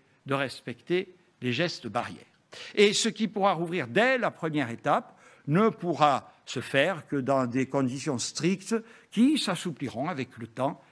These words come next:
d'ici le début de l'été, en fonction de l'évolution de la situation sanitaire, le cas échéant sur une base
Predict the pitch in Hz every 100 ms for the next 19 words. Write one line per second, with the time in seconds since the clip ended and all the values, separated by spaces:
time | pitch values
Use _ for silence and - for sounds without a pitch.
0 | _ 120 175 - - 208 214 - - -
1 | 208 208 190 139 123 113 113 120 - _
2 | _ _ _ _ - _ 220 240 - 131
3 | - 131 139 120 143 - - 139 135 120
4 | 107 156 170 120 107 127 139 123 165 147
5 | - - - 233 180 - 160 202 - -
6 | - - 113 117 240 262 240 214 190 131
7 | 131 - - - 139 139 127 131 147 127